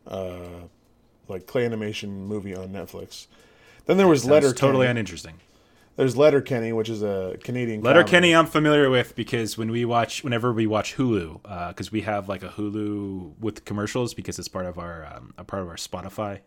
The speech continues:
Speaker 2: uh, subscription. We get commercials for that all the time. Um, so I honestly think you can never give that to me, otherwise, uh, Melissa might divorce me. So,
Speaker 1: Okay, so,
Speaker 2: so
Speaker 1: okay,
Speaker 2: you
Speaker 1: sorry, we won't do that.
Speaker 2: cannot.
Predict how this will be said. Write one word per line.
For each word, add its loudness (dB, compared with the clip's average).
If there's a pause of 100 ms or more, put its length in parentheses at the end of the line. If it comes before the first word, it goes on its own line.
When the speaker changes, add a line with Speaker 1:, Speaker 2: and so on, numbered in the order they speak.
(120)
Speaker 2:
uh, -16
subscription. -10 (500)
We 0
get 0
commercials -4
for -4
that -6
all -10
the -12
time. -10
Um, -12
so -8
I -14
honestly -4
think -6
you -12
can -6
never -2
give -4
that -8
to -10
me, -10
otherwise, -12
uh, -14
Melissa -8
might -12
divorce -14
me. -20
So, -12
Speaker 1:
Okay, -2
so, -4
Speaker 2:
so -4
Speaker 1:
okay, 0
Speaker 2:
you -4
Speaker 1:
sorry, -2
we -2
won't -4
do -4
that. -4
Speaker 2:
cannot. -8